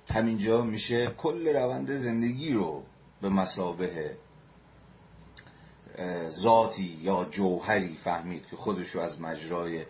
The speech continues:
بست خودش کامل می‌کنه. و اقتضای ماهیتش، اقتضای ماهیت چی؟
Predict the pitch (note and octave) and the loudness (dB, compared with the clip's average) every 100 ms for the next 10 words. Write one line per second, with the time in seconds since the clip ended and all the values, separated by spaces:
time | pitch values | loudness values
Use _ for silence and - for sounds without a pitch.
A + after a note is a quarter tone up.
0 | - - - F#2+ - - E2 F#2+ D#2+ D2+ | -14 -20 -8 -6 -6 -8 -6 -4 -4 -6
1 | - - - - - A2+ G2 F2 D2+ D2 | -10 -16 -20 -20 -10 -2 0 0 -4 -8
2 | - D#2 C#2 C2+ - - - _ - - | -10 -10 -10 -14 -20 -20 -20 _ -20 -20
3 | - - - - - - - - - - | -20 -20 -20 -20 -20 -20 -20 -20 -20 -20
4 | - - - - - _ - - - - | -20 -20 -20 -20 -20 _ -20 -20 -20 -20
5 | - G#2 C3+ D3 - C#3 D3 F3 E3+ C#3 | -2 4 4 4 2 2 6 6 6 6
6 | A#2 A2+ G#2+ F2 - G2+ - A2+ A#2+ C#3+ | 6 6 4 0 -8 -8 -6 -2 2 4
7 | A#2 A#2 C3+ C#3 B2+ - D#3 E3+ | 4 4 2 0 -2 -2 -2 -4